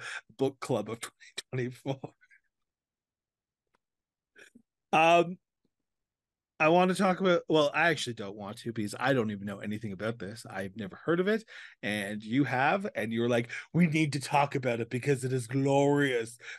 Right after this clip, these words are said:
Glory to the highest gods and the Zeus and the Aphrodite." But,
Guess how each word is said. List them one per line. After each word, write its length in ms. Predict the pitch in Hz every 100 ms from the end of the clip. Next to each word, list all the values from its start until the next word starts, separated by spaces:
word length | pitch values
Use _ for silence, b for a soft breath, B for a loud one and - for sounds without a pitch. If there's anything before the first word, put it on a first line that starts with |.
| _
Glory 400 | 143 160 165 165
to 120 | 151 160
the 120 | 143
highest 520 | 147 156 147 135 123
gods 460 | 143 135 131 131 131
and 180 | 120 B B B -
the 140 | 131
Zeus 480 | 135 135 170 143 -
and 200 | 139 135
the 260 | 120 117 127
Aphrodite." 920 | 156 147 143 131 143 139 127 117 101
But, 260 | 113 107